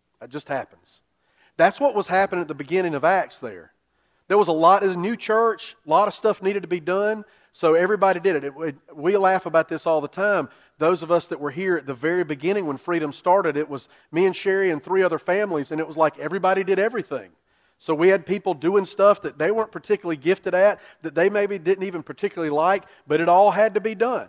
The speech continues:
Somebody had to do it. So we all just pitched in and did it. And then as people came in, we said, "Oh, you can do that better than me. Why don't you do that for a while? And I'm gonna focus on my one thing over here." And so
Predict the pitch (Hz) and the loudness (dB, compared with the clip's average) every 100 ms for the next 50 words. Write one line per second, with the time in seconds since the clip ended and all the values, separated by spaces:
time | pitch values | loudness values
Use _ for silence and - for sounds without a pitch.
0 | _ - 165 185 190 196 190 185 262 226 | _ -4 0 0 0 -2 -4 -4 -6 -4
1 | 156 156 160 180 180 - 190 - - 190 | -6 0 4 4 0 -6 -6 -4 -2 -2
2 | 196 196 208 120 - - 147 165 170 - | -2 0 0 -2 -14 -8 -2 0 -2 -4
3 | 196 180 - 190 180 180 202 220 202 _ | -8 -8 -4 -4 -2 0 -2 -2 -8 _
4 | - 160 180 160 214 202 165 - 185 185 | -8 -4 0 2 0 -2 -6 -8 -6 0
5 | 185 151 185 170 170 220 175 170 185 - | 0 2 -2 -2 -4 -4 0 2 0 -4
6 | 208 170 202 220 - 170 143 139 160 156 | -12 -8 0 0 0 -4 0 2 0 -2
7 | - 143 147 208 170 - 220 - - 156 | -10 -6 -4 -2 -4 0 0 0 -6 -4
8 | 160 180 151 156 156 165 151 151 151 160 | -2 -2 -2 -4 -4 -6 -4 -6 -6 -10
9 | 180 98 _ _ - 160 - - 151 | -12 -14 _ _ -12 -8 2 4 2